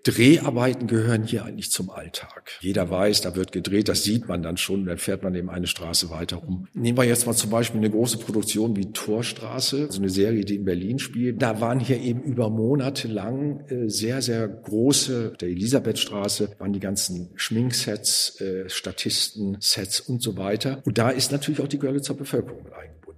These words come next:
Nicht? Das heißt, es werden manchmal zu bestimmten Szenen über tausend Statisten gebraucht. Also im Kern will ich damit sagen, dass es, äh, Görlitz sich immer wieder darauf freut,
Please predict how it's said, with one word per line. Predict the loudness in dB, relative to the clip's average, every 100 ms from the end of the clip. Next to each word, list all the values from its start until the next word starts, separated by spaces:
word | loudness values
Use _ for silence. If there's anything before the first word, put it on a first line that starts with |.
| -10
Nicht? | -6 -2
Das | -2
heißt, | 2 2
es | 2
werden | 0 0 0
manchmal | -2 -2 -2
zu | -2
bestimmten | -4 -4 -4 0
Szenen | 0 2 0
über | 0 -2
tausend | -2 -4 -6 -6
Statisten | -6 -4 -2 0 -2 -2
gebraucht. | -6 -4 -2 -4 -4 -6
Also | 0 2
im | 4 2 0
Kern | -2 0 2 4 2 2 -4 -2
will | 0
ich | -2
damit | -4 -4
sagen, | -4 -4 -4
dass | -4 -2
es, | -2 -2 -2
äh, | -4
Görlitz | -2 -4 -2 -2 -2
sich | -6 -6 -4
immer | -2 0
wieder | -2 -2
darauf | -2 -2 -2
freut, | -6 -6 -4 -4